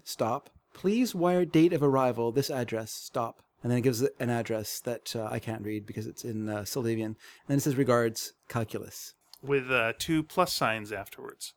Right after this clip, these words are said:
Speaker 1: That was a, yes, that was a telegram thing they did,
Speaker 2: Okay.
Speaker 1: yes. Uh, and then, so, Haddock, of course, doesn't say what I would have said. Who would send a telegram <laughs> in this day and age when you could phone? But anyway, 'cause in those days, of course, it was very difficult to phone, to do
Speaker 2: But a
Speaker 1: long distance.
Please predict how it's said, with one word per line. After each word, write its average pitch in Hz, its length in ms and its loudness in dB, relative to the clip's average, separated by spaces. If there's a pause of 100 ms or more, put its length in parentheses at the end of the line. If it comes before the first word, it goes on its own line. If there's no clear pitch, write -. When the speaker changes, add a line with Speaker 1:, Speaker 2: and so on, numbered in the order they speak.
(120)
Speaker 1:
That 135 120 4
was 127 180 2
a, 120 160 -2 (160)
yes, 117 200 -2
that 139 120 4
was 131 100 2
a 127 40 0
telegram 110 720 -4 (220)
thing 95 280 -10 (180)
they 233 180 -2
did, 104 120 -6
Speaker 2:
Okay. 110 180 -8
Speaker 1:
yes. - 200 -18 (180)
Uh, 143 400 4
and 143 160 2
then, 165 320 4 (460)
so, 117 360 4 (180)
Haddock, 135 260 2
of 120 80 -4
course, 123 180 0
doesn't 127 180 0
say 117 220 2
what 113 140 2
I 123 60 4
would 120 100 6
have 113 100 2
said. 135 340 -2
Who 233 180 0
would 269 140 4
send 208 200 2
a - 20 4
telegram 156 460 2
<laughs> - 40 -16
in 156 60 6
this - 180 2 (120)
day 151 140 6
and 139 100 6
age 143 180 4
when 156 120 4
you 151 60 4
could 151 220 2
phone? 170 420 0
But 135 100 6
anyway, 123 320 4 (460)
'cause 170 160 6
in 196 40 8
those 208 140 10
days, 139 160 8
of - 40 -2
course, 135 140 4
it - 20 4
was 127 120 2
very 139 180 8
difficult 135 420 4
to 110 120 -6
phone, 98 360 -8 (180)
to 120 100 -4
do 113 40 -8
Speaker 2:
But 180 140 10
a - 100 4
Speaker 1:
long 117 120 4
distance. 110 40 0